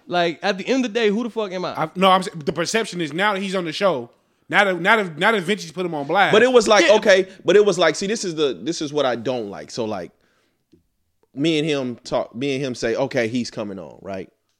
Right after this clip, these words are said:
Speaker 3: And then now I'm, like, sharing all his shit, and I'm,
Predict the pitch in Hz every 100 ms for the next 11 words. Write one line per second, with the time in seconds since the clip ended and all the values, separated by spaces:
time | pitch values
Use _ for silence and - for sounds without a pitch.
0 | _ _ 62 _ - 156 139 151 180 165
1 | 151 139 139 117 107 - 196 139 127 123
2 | 113 117 117 - 123 101 107 101